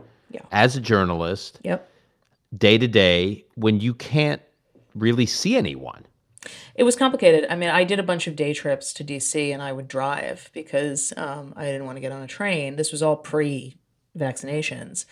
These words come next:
Speaker 1: Um, I, you know, there were some people who just wouldn't talk over the phone. And so that was what I had to do. Uh, and D C was obviously a very different place, um, in terms of the pandemic and then in terms of the, the unrest that had happened,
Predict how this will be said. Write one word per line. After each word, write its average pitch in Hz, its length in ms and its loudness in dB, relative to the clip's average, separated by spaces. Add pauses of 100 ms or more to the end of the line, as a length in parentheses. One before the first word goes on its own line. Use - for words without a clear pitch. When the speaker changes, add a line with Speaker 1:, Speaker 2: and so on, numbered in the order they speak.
(440)
Speaker 1:
Um, 151 600 0 (720)
I, - 920 -6 (360)
you 151 100 -8
know, 143 60 -6
there 143 100 -4
were 147 60 -6
some 147 180 -6
people 151 220 -4
who 143 80 -4
just 135 160 -8
wouldn't 135 240 -8
talk 127 240 -10
over 131 160 -8
the 127 80 -14
phone. 160 360 -8 (120)
And - 140 -14
so 135 400 -6 (560)
that 143 180 -4
was 135 120 -6
what 131 100 -2
I 127 60 -4
had 127 180 -8
to 127 80 -12
do. 156 500 -2
Uh, 135 400 -8
and 135 140 -12
D 139 80 -12
C 135 240 -10
was 131 160 -10
obviously 131 440 -10
a 127 60 -10
very 127 200 -8
different 127 320 -14
place, - 500 -12 (540)
um, 131 540 -8 (220)
in 147 100 -10
terms 139 280 -10
of 135 80 -8
the 135 60 -8
pandemic 135 520 -8
and 131 140 -10
then 131 100 -10
in 131 80 -12
terms 135 320 -14
of 127 180 -8
the, 131 320 -8
the 135 280 -12
unrest 139 380 -6
that 131 120 -2
had 123 100 -6
happened, 123 480 -12